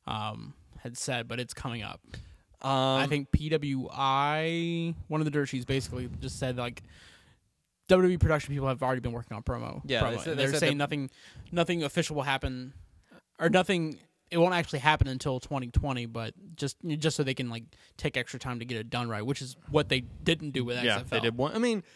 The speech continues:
Speaker 2: they did one year last time. They're doing two years this time.
Speaker 1: No, no, no. I mean, well, yeah, yeah, yeah, you're right, you're right. They, but waited one year before the actual season started.
Speaker 2: Yeah,
Speaker 1: Yeah,
Speaker 2: they,
Speaker 1: I
Speaker 2: they
Speaker 1: get what you're
Speaker 2: announced the
Speaker 1: saying. Yeah.
Speaker 2: season
Speaker 1: Yeah.
Speaker 2: one year in advance, and now they're announcing the season two years in advance,
Speaker 1: Yeah.
Speaker 2: basically.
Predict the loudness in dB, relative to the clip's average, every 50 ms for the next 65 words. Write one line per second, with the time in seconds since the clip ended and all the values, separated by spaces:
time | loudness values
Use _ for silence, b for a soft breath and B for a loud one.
0 | b b b 4 6 6 6 4 4 2 4 4 4 4 4 4 4 4 2 2
1 | 0 -2 -2 0 0 0 0 0 -2 -2 -2 0 2 2 2 2 0 -2 -4 -4
2 | -4 -8 -8 -8 -6 -6 -6 -6 -6 -8 -8 -12 -20 _ _ _ _ _ _ _
3 | _ _ _ _ B B B -2 B 4 4 6 6 4 4 4 4 2 0 0
4 | 0 0 0 0 0 0 -2 0 0 0 0 0 -4 -4 -6 -8 -6 -6 -8 -8
5 | -8 -8 -10 -12 -12 -14 -6 -2 -2 0 2 0 0 2 2 2 2 0 -4 -4
6 | -4 -2 -2 -2 -2 -2 -2 -2 -2 -4 -4 -6 -8 -6 -6 -6 -6 -4 -4 -4
7 | -4 -6 -8 -12 -10 -8 -8 -8 -10 -10 -12 -14 -14 -14 -12 -10 -4 0 0 0
8 | 0 0 -2 0 0 0 2 2 2 2 2 2 2 2 2 0 -2 -2 -2 -2
9 | 0 0 -2 -2 -2 -4 -6 -6 -6 -10 -12 -14 -16 -14 -10 -8 -6 -6 -6 -4
10 | -6 -8 -8 -10 -10 -12 -10 -8 -8 -10 -10 -12 -12 -12 -10 -10 -10 -10 -12 -12
11 | -12 -14 -16 -14 -14 -12 -12 -14 -14 -16 -14 -12 -12 -12 -12 -12 -12 -14 -14 -14
12 | -16 -16 -16 -16 -16 -16 -16 -16 -14 -16 -16 -16 _ -12 -10 -10 -10 -10 -12 -12
13 | -14 -14 -14